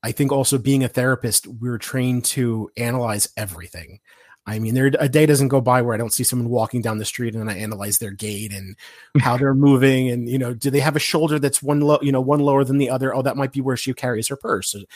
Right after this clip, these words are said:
you know, things like that. Or, you know, that guy might have a rock in his shoe. Uh, we, we analyze everything and it becomes second nature. And it, it was the same thing with this. When I was in school and I was going through my coursework,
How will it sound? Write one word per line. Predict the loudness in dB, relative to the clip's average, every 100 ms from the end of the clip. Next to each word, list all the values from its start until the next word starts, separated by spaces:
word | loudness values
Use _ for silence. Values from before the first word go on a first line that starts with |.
| -20 0
you | 4
know, | 4
things | 4 4 4
like | 2
that. | 0 -4 -4
Or, | -6 -6 -4
you | -4
know, | -2
that | 0
guy | 2
might | 4
have | 2
a | 0
rock | 0 0 0
in | -4
his | -8
shoe. | -8 -8 -12 -16 -20 -20 -20 -12
Uh, | -6 -6 -6
we, | -4 -4 0
we | 2 2
analyze | 4 4 4
everything | 4 2 2 0
and |
it | -6
becomes | -2 0 0
second | 0 -6 -8
nature. | -10 -8 -10 -10 _ _
And | -12 -12 -12
it, | -20 _
it | -4 4
was | 4
the | 6
same | 4 2 2
thing | 2
with | 2 0
this. | 0 0
When | 0
I | 0 2
was | 0
in | 0
school | -2 2 4 4
and | 4
I | 2
was | 0
going | 0 0
through | -2
my | -4
coursework, | -4 -2 -2 0 -2